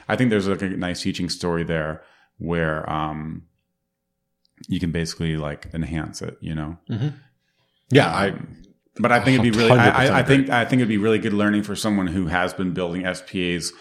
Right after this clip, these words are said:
Speaker 1: using effects or fetch or React Query or S W R, making requests to A P I endpoints and then putting that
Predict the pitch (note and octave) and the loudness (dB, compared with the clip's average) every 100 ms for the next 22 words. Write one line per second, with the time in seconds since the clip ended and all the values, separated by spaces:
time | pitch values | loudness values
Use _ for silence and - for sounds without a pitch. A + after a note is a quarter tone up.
0 | - _ _ _ - F#2+ G2 F2 F2+ F2+ | -20 _ _ _ -8 -2 -2 0 -4 -2
1 | G2+ F2 - F2+ E2+ F#2+ E2 - - F2+ | 0 0 -4 -6 -4 -2 -4 -6 -8 -4
2 | E2+ E2 F2 F2 - - F#2+ F2+ F2 E2+ | -4 -2 0 0 -2 -2 0 0 0 -2
3 | F2 E2 F#2 E2+ F2 E2+ E2+ E2+ F2 F2+ | -2 -4 -4 -2 -2 0 0 -2 -6 -8
4 | F2 E2+ F#2 E2+ - - F2+ E2+ D#2+ E2 | -8 -4 -4 -4 -4 -6 -4 0 0 0
5 | E2 E2+ E2 D#2+ E2+ D#2+ D#2 D2+ E2+ D#2+ | -4 -4 -4 -4 -4 -4 -4 -6 -4 -2
6 | D#2+ D#2 | -2 -4